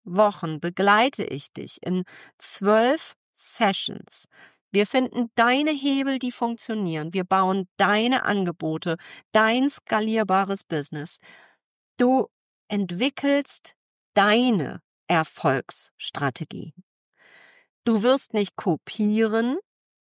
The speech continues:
du wirst erschaffen. Wenn du Bock drauf hast, wir starten Mitte Oktober. Unten in den Shownotes ist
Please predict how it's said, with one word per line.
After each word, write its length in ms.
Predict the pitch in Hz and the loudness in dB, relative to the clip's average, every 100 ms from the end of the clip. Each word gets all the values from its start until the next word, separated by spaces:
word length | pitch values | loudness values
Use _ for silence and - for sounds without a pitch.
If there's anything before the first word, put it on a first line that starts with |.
| _ | _
du 300 | 240 262 226 | 2 4 4
wirst 380 | 214 226 233 - | 2 2 0 -4
erschaffen. 1160 | - 190 196 - - - 208 208 - - 131 170 _ _ _ _ _ _ _ _ _ _ _ | -4 0 -2 -4 -8 -2 0 0 -2 -10 -10 -10 _ _ _ _ _ _ _ _ _ _ _
Wenn 340 | 175 190 240 285 | -2 2 4 6
du 120 | 330 | 4
Bock 200 | 277 202 - | 4 2 0
drauf 340 | - - - | -14 -14 -14
hast, 380 | - - - - _ _ _ _ _ _ | -18 -16 -18 -20 _ _ _ _ _ _
wir 140 | 175 | -6
starten 480 | - 208 202 - 247 | -2 4 4 4 0
Mitte 280 | 240 240 240 | -2 0 0
Oktober. 680 | 233 - 220 175 165 180 202 _ _ _ _ _ _ _ _ _ _ _ _ | 0 -4 -4 -2 -2 -6 -8 _ _ _ _ _ _ _ _ _ _ _ _
Unten 340 | - 254 277 285 | 2 2 4 2
in 120 | 285 | 2
den 140 | 302 | 0
Shownotes 800 | 294 247 208 180 175 185 - - - _ - _ _ _ | -2 0 0 0 -2 -4 -6 -10 -10 _ -20 _ _ _
ist 500 | 202 233 254 - - | 2 2 2 -4 -10